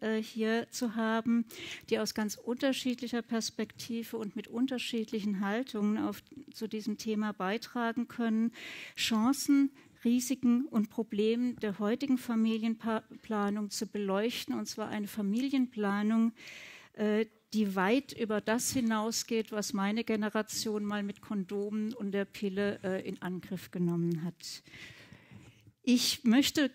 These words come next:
ganz kurz, bevor ich die Gäste hier vorstelle, noch mal zum Ablauf. Wir machen eine, wir, wir machen eine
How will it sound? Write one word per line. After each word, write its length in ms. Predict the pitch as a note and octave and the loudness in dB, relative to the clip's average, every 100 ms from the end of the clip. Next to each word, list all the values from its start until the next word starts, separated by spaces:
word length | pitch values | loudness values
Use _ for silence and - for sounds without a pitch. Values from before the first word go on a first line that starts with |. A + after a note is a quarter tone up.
| - | 2
ganz 240 | B3+ - | 2 2
kurz, 340 | - D4+ D4 | 0 0 2
bevor 340 | - A#3+ - A#3 | -4 -6 -2 0
ich 160 | A3+ | 0
die 140 | - G#3 | -2 0
Gäste 460 | A3+ A#3 - C4+ | 2 0 0 2
hier 320 | C4+ B3+ A3+ G#3+ | 2 2 0 0
vorstelle, 720 | - A3+ C4 - C4 B3+ B3+ | 0 0 0 0 2 2 2
noch 220 | A3+ A3+ | 0 0
mal 140 | A3+ | 0
zum 240 | A3 A3 G#3+ | 2 -2 -2
Ablauf. 540 | B3+ - D4+ C#4 C4 | -2 0 2 2 2
Wir 80 | A#3+ | 0
machen 340 | A3+ A#3+ B3+ | 0 2 0
eine, 480 | - G#3+ A3 A3+ A3 | 0 2 2 2 2
wir, 240 | G#3+ A3 A3+ - | 0 0 0 -4
wir 320 | G#3 G#3+ G#3 | -4 0 0
machen 260 | G#3+ A3+ | -2 -2
eine 560 | A#3+ G#3 G#3 G#3+ G#3+ G#3+ | -2 0 0 0 -2 -8